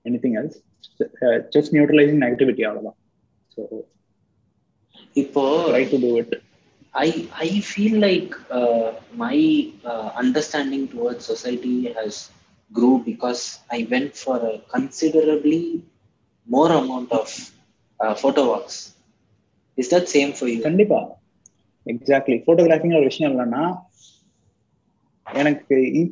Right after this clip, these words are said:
Speaker 1: இந்த விஷயத்துல இருக்க தெளிவு இப்ப இருக்குமான்னு எனக்கு தெரியல. Maybe கண்டிப்பா சில வருஷத்துல வந்திருக்கலாம். But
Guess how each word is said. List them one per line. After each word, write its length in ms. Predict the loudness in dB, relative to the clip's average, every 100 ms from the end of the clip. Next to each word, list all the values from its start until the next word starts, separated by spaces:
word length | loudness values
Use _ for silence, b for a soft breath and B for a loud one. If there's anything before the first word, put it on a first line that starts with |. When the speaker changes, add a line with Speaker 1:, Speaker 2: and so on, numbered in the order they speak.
| 2
Speaker 1:
இந்த 280 | 4 8 8
விஷயத்துல 380 | 8 6 6
இருக்க 200 | 4 4
தெளிவு 440 | 2 4 6 6 6
இப்ப 200 | 4 -2
இருக்குமான்னு 140 | -4
எனக்கு 440 | -6 -10 -10 -10 -8
தெரியல. 200 | -8 -10 _ _ _ -4
Maybe 280 | -2 -2
கண்டிப்பா 320 | -2 -4 -4 -4
சில 220 | -4 -4
வருஷத்துல 200 | -6 -6
வந்திருக்கலாம். 520 | -6 -6 -8 -12 -14 -14
But 180 | -14